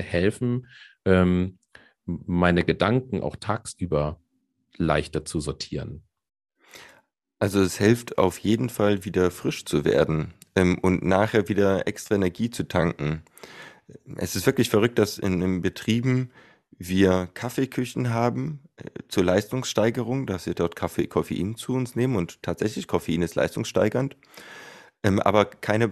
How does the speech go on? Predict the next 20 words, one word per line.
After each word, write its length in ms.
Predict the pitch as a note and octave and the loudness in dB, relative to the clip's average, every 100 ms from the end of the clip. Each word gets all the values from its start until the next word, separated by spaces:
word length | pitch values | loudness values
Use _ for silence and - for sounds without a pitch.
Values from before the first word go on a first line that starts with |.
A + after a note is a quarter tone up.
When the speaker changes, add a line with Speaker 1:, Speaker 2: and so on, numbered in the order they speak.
| - | 0
Speaker 2:
Naprooms. 680 | G2 G#2+ - D#2+ D2+ - - _ _ _ | 0 0 0 0 0 -4 -16 _ _ _
Ja, 200 | E2+ A#2 | -2 2
weil 80 | G#2+ | 4
man 160 | G2+ F#2+ | 6 4
auch, 160 | G#2 | 2
wir 120 | G#2 | 0
denken 260 | G#2+ A2 G2+ | 0 0 0
ja, 60 | F2 | 0
der 360 | F2+ E2 - | 2 0 -2
Arbeitnehmer 580 | F#2+ - - D#2+ G#2+ G#2 | -2 -2 0 0 2 2
soll 220 | F#2+ F#2 | 2 2
ja 80 | F#2 | 0
hier, 460 | F#2 - F#2 F#2 F2+ - | 0 -2 -2 -2 -6 -10
äh, 140 | E2+ F2 | -8 -4
arbeiten 460 | G2+ G2 G#2+ - G#2 | 0 2 2 0 -2
und 200 | F#2 - | -2 -2
nicht 240 | F#2 - | -2 -4
schlafen. 400 | - - - - - - - - - - _ | -6 -6 -8 -14 -18 -20 -20 -20 -20 -20 _
Ähm, 360 | G2 G2 G2 - | 2 4 0 -2
aber 520 | - F#2+ G2 G#2 - | -2 2 4 2 -4